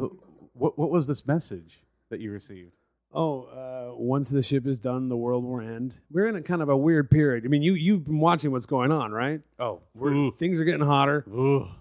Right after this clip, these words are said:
Speaker 2: Fake
Speaker 1: Yeah.
Speaker 2: news everywhere.
Speaker 1: Yeah.
Speaker 2: I don't like anything that's going on in D C or
Speaker 1: No.
Speaker 2: Mar-a-Lago, wherever the hell that is.
Speaker 1: Oh,
Speaker 2: Oh, I'm
Speaker 1: absol-
Speaker 2: sorry. Can I swear?
Speaker 1: Uh, you're not supposed to, but we'll
Speaker 2: Fair.
Speaker 1: let it slide.
Speaker 2: Okay, thank you.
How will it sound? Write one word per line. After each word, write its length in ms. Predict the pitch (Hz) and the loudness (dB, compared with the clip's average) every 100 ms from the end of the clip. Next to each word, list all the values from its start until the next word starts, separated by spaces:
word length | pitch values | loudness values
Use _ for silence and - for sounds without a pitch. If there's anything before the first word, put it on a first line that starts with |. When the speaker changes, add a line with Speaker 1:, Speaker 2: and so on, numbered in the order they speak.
| - - 101 | -20 -20 -6
Speaker 2:
Fake 180 | 147 156 | -4 2
Speaker 1:
Yeah. 40 | 160 | 6
Speaker 2:
news 140 | 160 151 | 6 6
everywhere. 640 | 147 143 139 139 151 139 | 2 2 0 0 -4 -8
Speaker 1:
Yeah. 200 | 110 127 | -6 -2
Speaker 2:
I 80 | 165 | -2
don't 120 | 156 | -4
like 200 | 131 123 | -6 -2
anything 380 | 135 196 156 131 | 4 6 6 4
that's 120 | 120 | 0
going 240 | 147 131 135 | 2 2 2
on 160 | 127 | 0
in 60 | 113 | -2
D 160 | 131 | -2
C 380 | 120 - 160 143 | -4 -2 -2 -2
or 240 | 123 151 165 | -2 0 2
Speaker 1:
No. 80 | |
Speaker 2:
Mar-a-Lago, 640 | 156 139 127 123 120 123 135 | 4 4 4 2 0 -2 -2
wherever 340 | 123 135 131 | 0 0 0
the 60 | 127 | -2
hell 160 | 135 | 0
that 200 | 135 151 | 0 0
is. 100 | 139 156 | 0 0
Speaker 1:
Oh, 140 | 139 | 0
Speaker 2:
Oh, 60 | 143 | 2
I'm 140 | 147 | 0
Speaker 1:
absol- 40 | - | 2
Speaker 2:
sorry. 280 | 127 117 | -2 -2
Can 120 | 117 131 | -2 -4
I 60 | |
swear? 320 | 123 143 139 - _ _ _ - | -2 0 -2 -4 _ _ _ -2
Speaker 1:
Uh, 320 | 165 156 156 143 | 2 2 2 0
you're 100 | 170 | -2
not 100 | 160 | -2
supposed 340 | 147 147 135 156 | -2 -2 -2 -4
to, 140 | 147 | -4
but 160 | 120 131 | -2 0
we'll 80 | 127 | 2
Speaker 2:
Fair. 60 | |
Speaker 1:
let 80 | 120 | 0
it 80 | 113 | -2
slide. 260 | 113 104 104 | -6 -6 -8
Speaker 2:
Okay, 220 | 151 143 123 | -16 -16 -16
thank 200 | 131 117 | -14 -8
you. 180 | 113 | -8